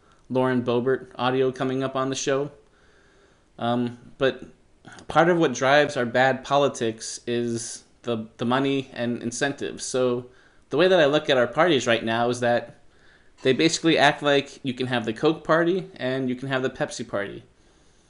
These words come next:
Quite frankly, if I was running for anything, I would not be interested in being the Coke Party or the Pepsi Party, because I think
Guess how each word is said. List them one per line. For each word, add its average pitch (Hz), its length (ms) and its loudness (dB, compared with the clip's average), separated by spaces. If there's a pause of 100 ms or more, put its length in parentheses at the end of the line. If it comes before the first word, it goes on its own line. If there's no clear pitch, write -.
(300)
Quite 147 180 4
frankly, 160 340 -2
if 127 120 2
I 135 100 4
was 135 160 2
running 139 240 -2
for - 140 -4
anything, 139 420 -4
I 120 80 2
would 123 140 -2
not 135 240 -2
be 131 420 -4
interested 127 440 -6
in 127 100 -2
being 120 180 -4
the 113 60 -4
Coke 135 280 -2
Party 113 480 -2
or 151 280 0
the 120 80 -6
Pepsi 113 400 -6
Party, 113 320 -2
because 110 240 -12
I 113 60 -4
think 117 340 -6